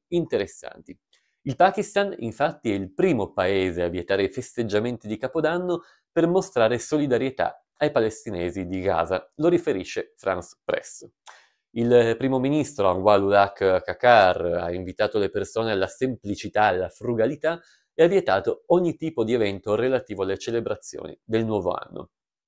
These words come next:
E ricordiamo che in Pakistan il Capodanno viene solitamente celebrato in modo abbastanza chiassoso, quindi è un'imposizione molto dura. E anche Sharjah, un emirato degli Emirati Arabi Uniti, ha vietato i fuochi d'artificio di Capodanno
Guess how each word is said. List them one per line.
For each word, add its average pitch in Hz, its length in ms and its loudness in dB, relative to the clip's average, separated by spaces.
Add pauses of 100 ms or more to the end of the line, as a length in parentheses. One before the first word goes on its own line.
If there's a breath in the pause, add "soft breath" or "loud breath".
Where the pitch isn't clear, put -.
(240)
E 131 200 0
ricordiamo 101 420 0
che 104 120 -8
in 101 120 -10 (100)
Pakistan 101 540 2
il 92 80 -4
Capodanno 101 560 2
viene 90 220 -6
solitamente 101 680 -4
celebrato 95 520 -2
in 90 80 -6
modo 92 460 0 (480 loud breath)
abbastanza 101 1160 2 (140)
chiassoso, - 840 -2
quindi 101 440 -6 (200)
è - 20 2
un'imposizione 98 800 -2
molto 98 420 -2
dura. - 340 -12 (500 soft breath)
E 123 200 2
anche 151 500 2
Sharjah, 104 520 2
un 92 140 -2
emirato 95 500 0
degli 87 180 -10
Emirati 90 360 -6
Arabi 92 220 -4
Uniti, 127 300 -4
ha 104 80 2
vietato 139 560 -4
i 131 60 -4
fuochi 113 300 -6
d'artificio 101 600 -10
di 90 120 -12
Capodanno 101 640 -4